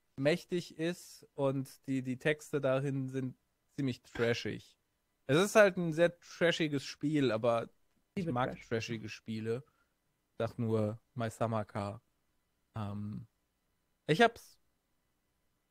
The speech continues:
Speaker 1: vier, fünf, sechs Stunden gespielt und hatte schon meinen Spaß. Aber es, bis es rauskommt, sollte es dann doch schon noch ein paar Sachen raus,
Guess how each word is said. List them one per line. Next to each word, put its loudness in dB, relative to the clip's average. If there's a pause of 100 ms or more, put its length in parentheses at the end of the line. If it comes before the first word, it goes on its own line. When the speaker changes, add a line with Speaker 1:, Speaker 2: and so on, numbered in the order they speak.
(180)
Speaker 1:
vier, 2
fünf, -2 (160)
sechs -6
Stunden -2
gespielt -2
und -2
hatte 0
schon 0
meinen -2
Spaß. -8 (240)
Aber 6
es, -4 (1120)
bis 2
es -6
rauskommt, 4
sollte 0
es -12
dann -2
doch 0
schon -4
noch -6
ein -10
paar -6
Sachen -8
raus, -10